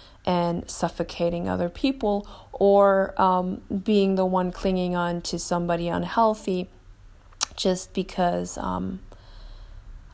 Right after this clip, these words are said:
I would be afraid of being alone. Anyway, so talk, coming back to the lone wolf.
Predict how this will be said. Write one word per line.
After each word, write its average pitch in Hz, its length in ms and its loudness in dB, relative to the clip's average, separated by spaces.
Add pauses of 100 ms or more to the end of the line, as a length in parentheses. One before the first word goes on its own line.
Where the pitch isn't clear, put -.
(640)
I 185 400 6
would 170 240 -2
be 175 160 0
afraid 175 420 0
of 170 100 -6 (180)
being 170 240 -2
alone. 180 540 2
Anyway, 180 460 0 (880)
so 202 680 4 (300)
talk, 220 360 0
coming 285 320 4
back 233 340 2
to 196 520 0 (160)
the 190 200 2
lone 185 380 2
wolf. 240 500 4